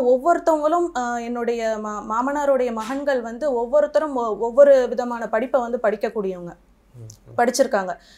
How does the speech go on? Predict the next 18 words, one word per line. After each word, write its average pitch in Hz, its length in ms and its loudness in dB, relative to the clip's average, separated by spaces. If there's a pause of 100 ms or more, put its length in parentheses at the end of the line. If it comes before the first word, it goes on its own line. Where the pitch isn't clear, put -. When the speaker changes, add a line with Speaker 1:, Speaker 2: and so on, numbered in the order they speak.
Speaker 1:
என்னுடைய 269 400 0
மாமாவும் 320 560 -2
வந்து 277 240 -2
பொது 277 240 4
தளங்கள்ல 277 520 0
வந்து, 254 220 0 (580)
அ, 208 180 -4
பயணிக்கக்கூடிய 262 600 0
ஒரு 214 180 0
நபரா 220 340 2
வந்து 208 240 -4
இருந்திருக்கிறாரு. 185 640 -4
Speaker 2:
ம். - 320 -20 (140)
Speaker 1:
ஆ, 262 240 -2
திராவிட 285 540 2
சிந்தனை 262 400 -4
அபிமானி 220 560 -4
அவங்க. 196 320 -6